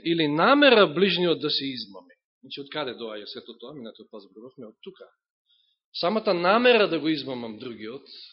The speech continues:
и само ако ми недостасува прилика за тоа, јас веќе сум ја прекршил заповед. Човекот, значи, во самата намера човекот да се измами се наоѓа лага. Може исто така да се лаже со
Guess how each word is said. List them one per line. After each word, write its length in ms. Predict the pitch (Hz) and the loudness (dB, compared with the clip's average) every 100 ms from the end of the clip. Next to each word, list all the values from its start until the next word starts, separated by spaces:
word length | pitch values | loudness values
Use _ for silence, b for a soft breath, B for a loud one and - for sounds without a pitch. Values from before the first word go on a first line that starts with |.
| _ _ _ _ _ _ _ | _ _ _ _ _ _ _
и 60 | 131 | -8
само 220 | 156 160 | -6 -6
ако 160 | 160 | -6
ми 100 | 156 | -6
недостасува 640 | 143 131 - 165 - 139 110 | -6 -6 -4 -4 -2 -6 -6
прилика 360 | 170 190 151 120 | -4 -4 -4 -8
за 180 | 113 | -10
тоа, 240 | - 139 143 | -8 -6 -6
јас 160 | 139 | -6
веќе 320 | 131 147 147 139 _ _ _ - | -10 -14 -16 -18 _ _ _ -14
сум 160 | 131 | -14
ја 60 | - | -12
прекршил 420 | 156 131 - 110 | -14 -12 -12 -12
заповед. 400 | 95 87 - _ _ _ _ _ _ _ _ _ _ _ b b b b b b b b _ _ _ _ _ _ _ - | -16 -18 -20 _ _ _ _ _ _ _ _ _ _ _ b b b b b b b b _ _ _ _ _ _ _ -4
Човекот, 500 | 160 160 170 180 - B B B B - - 139 | 4 4 4 0 -2 B B B B -12 -14 -8
значи, 280 | 131 135 135 | -4 -4 -2
во 100 | 143 | 2
самата 300 | 165 214 185 | 6 8 8
намера 280 | 175 214 190 | 6 6 6
човекот 240 | 196 196 185 | 6 6 4
да 60 | |
се 100 | 175 | -4
измами 220 | 190 196 | -4 -4
се 100 | 185 | -4
наоѓа 300 | 175 175 165 | -4 -4 -2
лага. 380 | 156 147 107 87 - _ _ b b b - | 0 0 -2 -10 -20 _ _ b b b -4
Може 340 | 175 302 262 | 4 6 8
исто 240 | 294 277 247 | 6 6 6
така 260 | 262 277 | 6 8
да 80 | 247 | 6
се 120 | 226 | 6
лаже 320 | 185 226 202 190 | 6 6 4 2
со 200 | 226 | 2